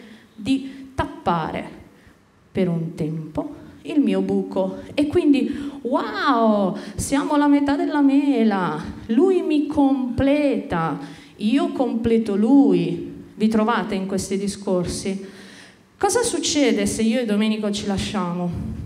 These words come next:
Succede che nel momento in cui ci stacchiamo, la gioia che io non ho si, si, ritorna a lui perché è sua. Quindi io rientro in contatto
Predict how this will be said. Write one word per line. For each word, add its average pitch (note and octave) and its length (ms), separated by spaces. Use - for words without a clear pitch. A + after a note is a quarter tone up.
Succede C4+ 520
che G3 80
nel G#3 120
momento C4+ 340
in A3+ 80
cui A#3 480
ci - 160
stacchiamo, F#3+ 960
la C4 240
gioia F#3+ 480
che - 120
io A3+ 420
non A3 440
ho F#3 440
si, - 420
si, - 240
ritorna D4 560
a - 20
lui A3+ 260
perché F#3+ 280
è G#3 40
sua. G3 600
Quindi C#4 280
io C#4 120
rientro A3+ 640
in G#3+ 120
contatto A3+ 960